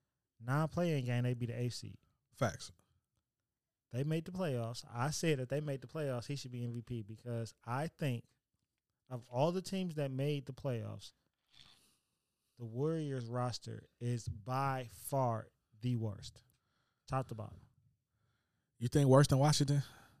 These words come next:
Speaker 1: Facts. They have two All-Stars on Washington.
Speaker 2: I mean, Draymond was a previous
Speaker 1: Hey, my man.
Speaker 2: All-Star. I'm, listen, I, I, I, it's fact, though. He was an All-Star.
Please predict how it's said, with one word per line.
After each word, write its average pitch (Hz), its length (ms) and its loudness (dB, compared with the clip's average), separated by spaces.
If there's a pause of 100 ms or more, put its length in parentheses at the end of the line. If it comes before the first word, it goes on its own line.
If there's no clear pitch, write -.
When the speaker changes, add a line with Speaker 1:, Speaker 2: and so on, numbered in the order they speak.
(120)
Speaker 1:
Facts. 110 300 -10
They 120 120 -8
have 131 220 -8
two 147 180 0
All-Stars 110 560 -4
on 101 100 -12
Washington. 98 280 -16 (800)
Speaker 2:
I 90 100 -6
mean, 92 440 0 (2000)
Draymond 98 1000 -4 (340)
was 95 200 -6
a 101 100 -2 (120)
previous 92 600 -4
Speaker 1:
Hey, 127 80 -4
my 127 140 -2
man. 123 280 -2
Speaker 2:
All-Star. 123 380 -6
I'm, 170 260 0
listen, 240 340 -2
I, 117 80 -2
I, 120 420 -6
I, 123 100 -4
it's 123 220 0
fact, 285 420 2
though. 147 180 -2
He 131 160 -4
was 135 180 -2
an 196 60 -4
All-Star. 202 440 0